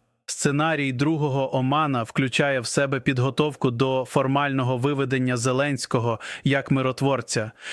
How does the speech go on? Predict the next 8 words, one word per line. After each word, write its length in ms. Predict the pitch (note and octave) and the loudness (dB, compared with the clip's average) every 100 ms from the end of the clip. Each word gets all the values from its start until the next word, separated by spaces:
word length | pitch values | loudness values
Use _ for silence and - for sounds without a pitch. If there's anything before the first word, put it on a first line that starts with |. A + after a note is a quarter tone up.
| - | -2
Йому 260 | C#3+ D3+ F#3+ | 2 2 2
потрібно 480 | D#3+ D#3 E3+ D#3 | 0 2 2 2
буде 240 | C3+ C#3+ C#3 | 2 0 0
показати 580 | D3+ B2+ C3 C#3+ C#3 C#3 | 0 0 0 0 0 0
результат. 720 | B2+ C3 B2 C#3 A2+ - - _ _ - | 0 -2 0 0 0 -6 -20 _ _ 0
І 100 | B2+ | 0
цей 280 | - D3 | 2 0
результат 720 | C#3 B2 C3 A#2+ D#3+ D3+ - | 0 0 0 2 2 0 -4